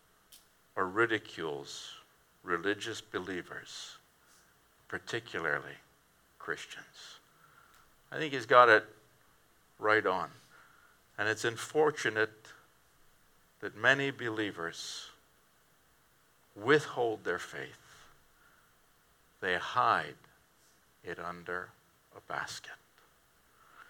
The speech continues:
Well, Peter talks about being ready, uh, to answer.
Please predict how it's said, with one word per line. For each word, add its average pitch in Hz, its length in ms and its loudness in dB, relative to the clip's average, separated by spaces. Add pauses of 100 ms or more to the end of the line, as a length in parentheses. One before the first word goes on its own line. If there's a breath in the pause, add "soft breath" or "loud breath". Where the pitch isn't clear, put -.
(400 soft breath)
Well, 165 80 4
Peter 214 300 10
talks 170 380 10
about 131 320 6
being 135 380 0
ready, 143 520 10 (320 soft breath)
uh, 98 280 2
to 113 180 8
answer. 117 540 4